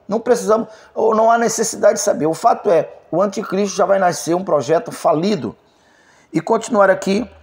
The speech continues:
para nós chegarmos aqui, mostrar que ele não é de nada.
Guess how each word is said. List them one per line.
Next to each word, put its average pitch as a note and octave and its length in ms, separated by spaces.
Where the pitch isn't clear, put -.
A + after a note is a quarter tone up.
para D#3 100
nós F3+ 140
chegarmos E3+ 460
aqui, D#3+ 320
mostrar E3 500
que F3 240
ele F3+ 160
não F3 180
é F3+ 60
de F3 120
nada. G#2+ 400